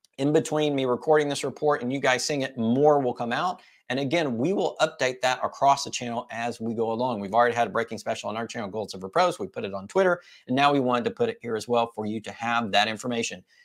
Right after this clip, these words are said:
Huge, huge, huge, huge, huge news potentially. You guys may need to take a look at your risk in the banking system. I'm not telling you what to do, your financial advisor, but just look at that risk and make sure that you're not overexposed to that, that you have proper liquidity, and that you have some assets outside the banking system as well,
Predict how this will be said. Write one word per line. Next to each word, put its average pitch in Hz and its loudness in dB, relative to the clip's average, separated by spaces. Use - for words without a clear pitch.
Huge, 185 4
huge, 160 4
huge, 147 0
huge, 139 -2
huge 147 -2
news 143 0
potentially. 156 0
You 135 4
guys 151 4
may 147 2
need 160 2
to 131 -8
take 135 -2
a 131 2
look 131 2
at 123 -4
your 131 2
risk 123 0
in 120 -2
the 110 -2
banking 123 -2
system. 135 -6
I'm 110 -4
not 117 -2
telling 131 -2
you 127 0
what 123 0
to - -10
do, 135 2
your 120 -2
financial 127 -2
advisor, 131 4
but 110 -2
just - -6
look 123 0
at 117 -2
that 123 0
risk 131 0
and 110 -4
make 123 -4
sure 127 -4
that 117 -2
you're 113 -2
not 117 -2
overexposed 113 0
to 147 -4
that, 147 4
that 104 -2
you 143 2
have 131 0
proper 127 6
liquidity, 143 2
and 120 -2
that 120 -2
you 139 0
have 127 0
some 135 -2
assets 120 0
outside 147 0
the 147 -2
banking 131 -4
system 117 -6
as 113 -4
well, 160 8